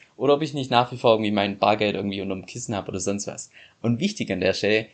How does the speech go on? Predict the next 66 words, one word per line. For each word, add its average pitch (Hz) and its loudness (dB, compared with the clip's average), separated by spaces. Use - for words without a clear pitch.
die 120 -4
Bugs, 147 2
das, - 0
die 120 -4
Geschichte, 135 -6
die 110 -2
ich 104 -2
dir 98 -2
erzählt 90 -2
hab, 110 -8
das 135 -2
ist - -4
nicht 202 -2
irgendwie 147 -2
von 104 -4
der 95 -2
Vergangenheit, 110 0
von 101 -8
September 110 -2
oder 104 0
sonst 113 -4
was, 107 0
wo - -6
die - -6
App - -8
noch 98 -8
komplett 107 0
neu 123 0
war, 101 -2
sondern 127 -4
das 131 -8
existiert 156 -4
noch 202 -2
heute. 180 -2
Also 107 -4
es 127 -4
ist 135 -8
nach 139 -4
wie 160 -4
vor 139 0
noch 104 -4
so. - -14
So, 135 2
und 135 4
jetzt 165 0
versetzt 170 0
dich 139 -4
vielleicht 120 4
mal 120 2
in 107 2
die 101 0
Lage 110 6
von 117 -4
so 110 -2
einem 104 0
Einheimischen 101 -2
hier 92 -2
vor 82 -2
Ort. 82 -6
Also 104 0
beispielsweise, 95 0
dass 92 -6
die 90 -6
Regierung 110 -2
hergegangen 107 0
ist 107 -4